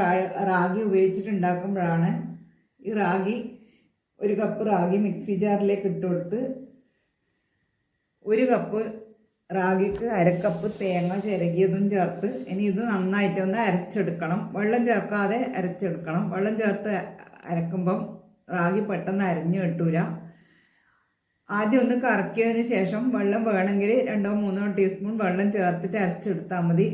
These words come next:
തേങ്ങയും റാഗിയും ഇട്ട് അരക്കുമ്പം തന്നെ വെള്ളം അതിൽ വരും, തേങ്ങാപ്പാലിൻ്റെ. ഇതുപോലെ കട്ടിയിൽ അരച്ചെടുത്താൽ മതി ആദ്യം. അങ്ങനെ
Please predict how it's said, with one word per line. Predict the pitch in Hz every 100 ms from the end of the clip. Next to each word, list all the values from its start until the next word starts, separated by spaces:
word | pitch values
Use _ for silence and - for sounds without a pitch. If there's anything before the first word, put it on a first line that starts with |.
| - -
തേങ്ങയും | 180 190 202 233 226
റാഗിയും | 185 180 180 214 180
ഇട്ട് | 170 214
അരക്കുമ്പം | 185 185 190 196 185
തന്നെ | 175 220
വെള്ളം | 190 175 202 202 - 185
അതിൽ | 185 196
വരും, | 180 170 190 - - _ _ _ 180
തേങ്ങാപ്പാലിൻ്റെ. | 175 180 175 180 180 175 170 - - - - _ _ _ _ -
ഇതുപോലെ | 202 214 208 233 226
കട്ടിയിൽ | 196 - 220 214
അരച്ചെടുത്താൽ | 170 165 214 170 165 175 170
മതി | 170 175
ആദ്യം. | 160 165 165 170 - - - _ _ _ _ _ _ _ _ _ 185
അങ്ങനെ | 220